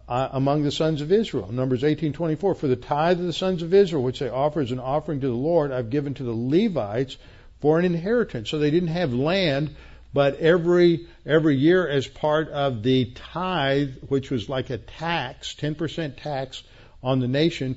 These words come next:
to take care of, uh, took care of, uh, a, a spar-, a, a little bit of a safety net for widows and orphans,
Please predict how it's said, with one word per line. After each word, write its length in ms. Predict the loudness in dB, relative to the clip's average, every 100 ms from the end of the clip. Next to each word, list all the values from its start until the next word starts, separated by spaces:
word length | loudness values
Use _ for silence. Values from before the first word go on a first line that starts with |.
| -8
to 80 |
take 320 | -4 -2 -2 -2
care 340 | 0 0 0
of, 500 | -4 -2 0 0 -4 -18 -20 -20 -8
uh, 140 | -6
took 180 | -4 -2
care 220 | 0 2
of, 180 | 0 -2
uh, 480 | -6 -6 -8 -10 -10
a, 40 | -12
a 40 |
spar-, 340 | -14 -8 -8 -6
a, 160 | -8 -8 -18 -20 -16
a 200 | -8 -6
little 160 | -2 0
bit 160 | 0 -2
of 60 |
a 60 | -2
safety 400 | 0 0 0 -2
net 280 | -2 -4 -4
for 80 |
widows 340 | -4 0 -2 -2
and 140 | -6
orphans, 500 | 0 0 0 -4 -6